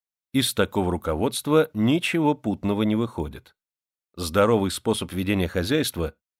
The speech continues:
предполагает прямую заинтересованность и прямую связь человека с объектами его труда. Только в этом случае труд может быть плодотворным.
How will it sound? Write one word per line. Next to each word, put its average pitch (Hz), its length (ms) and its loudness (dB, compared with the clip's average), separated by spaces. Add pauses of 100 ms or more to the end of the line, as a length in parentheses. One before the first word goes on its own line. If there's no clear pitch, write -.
(240)
предполагает 127 680 2
прямую 120 480 4
заинтересованность 101 1040 0 (240)
и 170 100 4
прямую 143 520 4
связь 104 320 2
человека 120 760 2
с - 160 -2
объектами 113 600 0
его 98 260 2
труда. 92 460 -2 (540)
Только 180 320 2
в 156 100 2
этом 87 300 2
случае 160 640 0 (300)
труд 151 340 2
может 120 380 2
быть 87 340 -2
плодотворным. 98 800 0